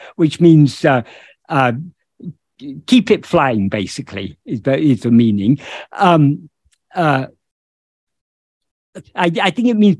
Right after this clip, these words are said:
push and fly, push and fly, so hit and fly, y-, keep it up in the air. So anyway, th-, that, that's the game, but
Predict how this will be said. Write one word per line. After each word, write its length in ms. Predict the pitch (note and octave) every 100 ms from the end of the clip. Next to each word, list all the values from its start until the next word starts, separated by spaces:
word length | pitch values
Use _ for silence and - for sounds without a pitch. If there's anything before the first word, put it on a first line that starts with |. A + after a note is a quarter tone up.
| -
push 300 | D4 B3+ -
and 200 | G3 D3
fly, 320 | F#3+ C#3 A2+
push 280 | - A3 -
and 140 | E3
fly, 240 | E3+ A#2+ G#2
so 200 | C#3 B2
hit 280 | A2 A3
and 180 | G#3+ C#3
fly, 260 | E3 B2+ A2
y-, 140 | F3 F#3
keep 360 | - C4 A#3 A#3
it 180 | G3 -
up 220 | F3+ F#3
in 120 | D#3+
the 140 | D3
air. 140 | G#2 - - - -
So 120 | A#3+
anyway, 240 | G#3 F#3+ - -
th-, 140 | - -
that, 240 | A3+ G3
that's 260 | A#3 A3+ -
the 100 | F#3
game, 420 | A3 G#3 C3 D#3+
but 220 | D#3